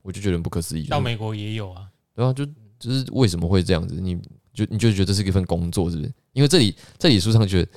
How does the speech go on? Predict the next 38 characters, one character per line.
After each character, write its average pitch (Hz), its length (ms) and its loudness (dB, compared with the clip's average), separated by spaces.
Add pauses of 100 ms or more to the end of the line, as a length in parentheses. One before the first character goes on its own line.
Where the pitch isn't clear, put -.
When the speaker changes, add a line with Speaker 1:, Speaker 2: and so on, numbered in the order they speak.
(140)
Speaker 1:
他 - 100 -2
们 120 160 4
把 85 180 2
乞 - 260 -2
丐 95 160 4
当 90 200 0
作 90 180 0 (100)
一 87 60 -8
份 87 160 -2
工 80 200 -6
作。 - 260 -8
Speaker 2:
对， 95 180 -10
对， 98 180 -16
对， - 140 -20 (220)
丐 127 180 0
帮 107 160 -2
啊， 98 120 -14
Speaker 1:
对。 - 40 -18
Speaker 2:
真 117 120 -8
的 117 80 -8
丐 110 180 -6
帮。 101 200 -14
Speaker 1:
真 95 140 -2
的 92 80 4
丐 87 160 2
帮， 78 240 -6 (280)
真 95 260 2 (120)
丐 92 160 2
帮。 85 240 -4 (100)
Speaker 2:
九 117 240 -4
代。 143 360 0 (500)
Speaker 1:
<laughs> - 520 -6
对， - 180 -6 (200)
当 170 200 2
时 117 180 0
有 87 320 2
人 95 240 2
去 101 400 0